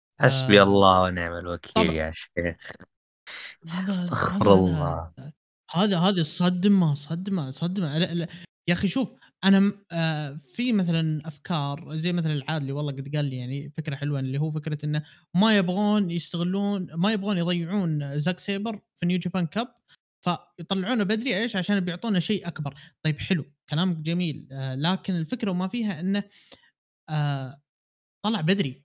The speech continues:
Speaker 2: فهمت الفكرة؟ ي-، يعني ل-، لو إنه فايز على رين ناريتا وخسران من ت-، وخسران من تسوجي، والله العظيم بتكون حاجة مرة حلوة. بس، آآ،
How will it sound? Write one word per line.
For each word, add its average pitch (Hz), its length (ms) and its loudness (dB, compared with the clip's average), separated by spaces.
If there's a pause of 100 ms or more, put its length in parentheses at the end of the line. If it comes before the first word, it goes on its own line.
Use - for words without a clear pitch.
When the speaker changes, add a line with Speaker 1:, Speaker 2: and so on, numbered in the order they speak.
Speaker 2:
فهمت 143 120 -2
الفكرة؟ 156 300 -2
ي-، 156 380 -4
يعني 165 260 -2
ل-، 175 300 -2
لو 202 180 2
إنه 247 160 0
فايز 202 280 0
على 170 200 0
رين 220 260 -2
ناريتا 214 400 -2
وخسران 262 400 0
من 226 180 2
ت-، - 180 -16
وخسران 196 460 -4
من 185 140 2
تسوجي، 240 540 -2 (420)
والله 175 180 0
العظيم 202 300 -2
بتكون 214 220 -6
حاجة 220 200 -4
مرة 247 180 -4
حلوة. 233 320 -6 (560)
بس، - 480 -4
آآ، 135 640 -2